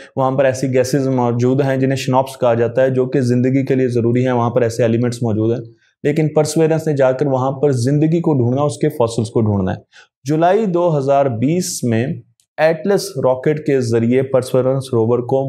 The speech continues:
मार्स की तरफ भेजा गया। इसने सात महीनों में मार्स पर पहुंचना था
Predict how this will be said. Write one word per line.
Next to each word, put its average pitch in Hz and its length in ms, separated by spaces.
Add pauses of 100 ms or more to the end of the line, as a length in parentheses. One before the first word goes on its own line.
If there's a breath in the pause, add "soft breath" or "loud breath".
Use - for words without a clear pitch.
मार्स 110 300
की - 120
तरफ 113 280
भेजा 98 220
गया। 98 200 (240)
इसने 135 280
सात 139 600
महीनों 120 440
में 127 180
मार्स 110 300
पर 107 140
पहुंचना 107 420
था 147 160